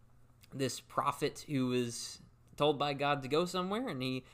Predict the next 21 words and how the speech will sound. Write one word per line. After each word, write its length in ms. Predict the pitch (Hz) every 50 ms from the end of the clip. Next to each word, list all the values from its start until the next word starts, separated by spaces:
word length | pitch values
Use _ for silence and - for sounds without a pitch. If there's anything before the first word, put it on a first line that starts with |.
| - - - -
uh, 240 | - 120 117 113 110
didn't, 380 | 110 110 143 175 240 247 214 - -
and 200 | 139 127 127 127
then 180 | 127 127 123
he 140 | 123 127 123
got 300 | 120 123 110 98 - -
chucked 280 | - - 127 - - -
overboard 480 | 123 120 120 117 110 117 120 123 117
on 140 | 113 110 110
a 40 | 107
boat, 340 | 107 127 185 226 - - - - - - - - - - - -
and 260 | - 127 139 147 147
he 80 | 151 160
got 200 | 185 190 202 -
swallowed 360 | - 160 160 190 214 208 196
by 160 | 202 214 233
a 60 | 214
fish. 420 | 220 - - 190 170 - - - - -
That 200 | 127 139 139 127
is 140 | 120 117 -
a 320 | 117 120 113 107 107 -